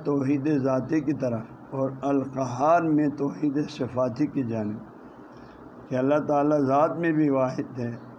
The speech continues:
ہاں جی، اور صفات میں بھی یکتا ہے، ذات میں بھی یکتا ہے، صفات میں بھی یکتا ہے۔ تو اس میں الواحد، الواحد میں اشارہ ہے توحید ذاتی کی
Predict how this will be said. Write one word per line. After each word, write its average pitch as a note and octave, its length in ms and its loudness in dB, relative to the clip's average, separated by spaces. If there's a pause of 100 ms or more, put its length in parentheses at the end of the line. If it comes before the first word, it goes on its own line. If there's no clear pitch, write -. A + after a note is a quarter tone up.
(440)
ہاں C3+ 140 0
جی، D#3 160 4 (460)
اور B2 220 -2
صفات B2+ 460 0
میں C3 180 2
بھی A#2+ 160 -2
یکتا A2+ 320 -8
ہے، A2+ 140 -4
ذات C#3 280 2
میں D#3 100 2
بھی D#3 160 2
یکتا D3+ 300 -2
ہے، D3+ 180 2
صفات C3+ 340 0
میں B2 160 0
بھی G#2+ 120 -2
یکتا G#2+ 140 -10
ہے۔ - 80 -20 (1200)
تو B2 120 -2
اس C3 200 -2
میں D3 180 2
الواحد، C3 600 2 (420)
الواحد C3+ 640 0
میں C#3+ 140 4 (100)
اشارہ B2+ 460 0
ہے B2 140 0 (100)
توحید A#2+ 400 -2 (160)
ذاتی A2+ 320 -2
کی C#3+ 80 0